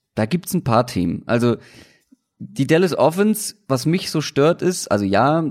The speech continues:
Dak Prescott hatte vielleicht nicht seinen aller, allerbesten Tag, da gab es bessere, da waren ein paar schlechte Pässe dabei, gab auch ein paar üble Drops von den Receivern, aber trotzdem, insgesamt, finde ich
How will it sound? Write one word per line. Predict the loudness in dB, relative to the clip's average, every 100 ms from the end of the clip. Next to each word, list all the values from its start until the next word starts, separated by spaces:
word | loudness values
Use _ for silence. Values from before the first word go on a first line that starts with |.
| -4
Dak | -4 -2
Prescott | -4 -4 -6
hatte | -6 -6
vielleicht | -4 -4 -2
nicht | -6 -4
seinen | -6 -6 -2
aller, | 0 2 2
allerbesten | 2 2 0 -2 -6
Tag, | -2 0 0 -2
da |
gab | 0 0 0
es | -4
bessere, | -2 -2 0 0
da | 0
waren | 0 -2
ein | -4
paar | -6
schlechte | -6 -8 -8
Pässe | -6 -4 -4
dabei, | 0 0 0 -6 -20 -20 _ _ _
gab | -2 0
auch | 2
ein | 2
paar | 2 0
üble | 0 0 0
Drops | 4 2 2 -6 -8 -12 _
von | -4
den | -2 -2
Receivern, | -2 -2 0 -2 -4 -16 _ _ _ _
aber | -4 -2
trotzdem, | 0 0 0 -2 0 0
insgesamt, | 0 -2 -2 0 2 2 0
finde | 0 2 2
ich | -2 -10